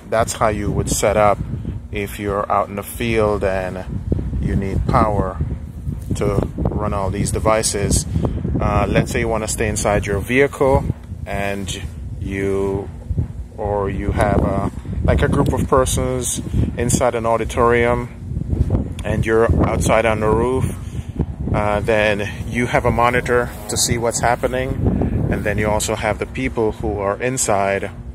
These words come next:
who are watching what's on the second screen through that splitter. Now, while my setup works, it is not the most efficient way of doing it. I simply did a setup using hardware that I had in my possession.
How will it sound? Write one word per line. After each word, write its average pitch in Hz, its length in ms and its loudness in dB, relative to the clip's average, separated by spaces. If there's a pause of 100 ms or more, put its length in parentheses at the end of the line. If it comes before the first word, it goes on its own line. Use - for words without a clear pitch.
(340)
who 104 160 -4
are 98 440 2
watching 101 540 -2
what's 95 200 -4
on 98 180 -4
the 101 80 -4
second 95 420 -2
screen 95 420 -4 (140)
through 104 140 -2
that 95 180 0
splitter. 95 460 -4 (1000)
Now, 104 380 -6 (100)
while 101 260 -4
my 247 140 -4
setup 107 420 -2
works, 87 540 -2
it - 80 -8
is 92 100 -2
not 117 200 -4
the 170 80 -6
most 117 240 -4
efficient 85 420 -6
way 87 140 -6
of 85 120 -10
doing 80 260 -8
it. - 260 -14 (580)
I - 80 -4
simply 147 380 -2
did 117 180 -6
a 101 60 -4
setup 92 340 -2
using 92 280 -2
hardware 85 440 -8
that 85 320 -8
I 82 120 -8
had 80 220 -10
in 78 80 -12
my 78 180 -12
possession. - 600 -8